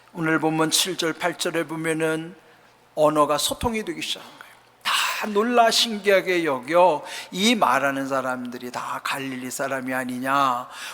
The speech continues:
우리가 각각 사람이 자기 말로 알아듣게 된 것이 어찌 됨이냐 그랬어요.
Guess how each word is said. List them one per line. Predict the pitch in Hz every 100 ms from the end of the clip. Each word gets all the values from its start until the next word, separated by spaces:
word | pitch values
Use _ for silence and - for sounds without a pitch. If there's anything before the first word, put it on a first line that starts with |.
| -
우리가 | 180 170 165 220 226 240 262
각각 | 262 160 156 156 - - - - - 202 208 -
사람이 | - - 160 190 180 180 -
자기 | - 151 131 185 190 202
말로 | 208 147 151 180 247 226 226 -
알아듣게 | 143 160 160 160 - - 147
된 | 147 139
것이 | 135 -
어찌 | - - - 139
됨이냐 | 127 120 117 120 113 113 - - -
그랬어요. | 135 - 165 196 285 -